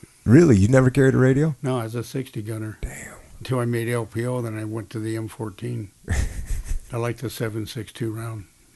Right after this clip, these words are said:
Speaker 1: Yeah, that's the, uh, that's kind of the stand. When I, when I went through S Q T, they, they told us, "If you're not carrying a, an M fourteen, you're, you're wrong."
Speaker 2: Yeah. Oh,
Speaker 1: Dead
Speaker 2: yeah.
Speaker 1: wrong.
Speaker 2: That's a great weapon.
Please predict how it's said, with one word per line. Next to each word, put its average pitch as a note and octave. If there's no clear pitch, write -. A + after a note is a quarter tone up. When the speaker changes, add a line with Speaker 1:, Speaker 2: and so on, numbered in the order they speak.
Speaker 1:
Yeah, D2
that's -
the, D#2+
uh, D#2+
that's F2
kind G2
of E2+
the D2
stand. F#2
When E2
I, F#2
when F2
I G2
went F#2+
through F2
S E2+
Q E2+
T, F#2
they, E2+
they E2+
told D#2+
us, D#2+
"If -
you're E2
not D2+
carrying D#2+
a, C#2
an E2+
M E2
fourteen, D#2+
you're, C2+
you're D2+
wrong." D2
Speaker 2:
Yeah. C#3
Oh, C3+
Speaker 1:
Dead A#2+
Speaker 2:
yeah. A#2+
Speaker 1:
wrong. C#2+
Speaker 2:
That's D3
a A#2
great A#2+
weapon. A#2